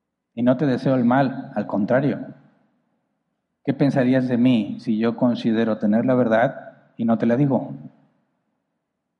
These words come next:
Lo único coherente que yo puedo hacer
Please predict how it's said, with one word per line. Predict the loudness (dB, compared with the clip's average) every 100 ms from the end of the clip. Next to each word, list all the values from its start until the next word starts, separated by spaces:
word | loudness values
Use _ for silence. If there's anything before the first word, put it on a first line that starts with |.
| _ _ _ _
Lo | 0 2
único | 4 2 0
coherente | 0 2 4 4 2 0
que | 0
yo | 0
puedo | 0 0
hacer | 0 0 -2 -4